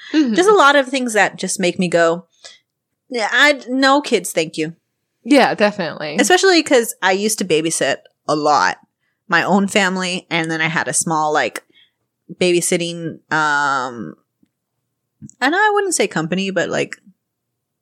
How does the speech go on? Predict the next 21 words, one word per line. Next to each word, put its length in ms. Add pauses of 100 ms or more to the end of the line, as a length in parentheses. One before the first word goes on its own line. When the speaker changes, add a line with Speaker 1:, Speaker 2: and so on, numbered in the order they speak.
(960)
Speaker 2:
freelance 500
babysitter. 560 (260)
I 120
just 200
did 100
a 60
lot 320
of 100
babysitting 540
for 100
a 60
lot 220
of 80
different 300
families 560 (560)
growing 320
up. 240
So 160
it's 160
just 260
like, 280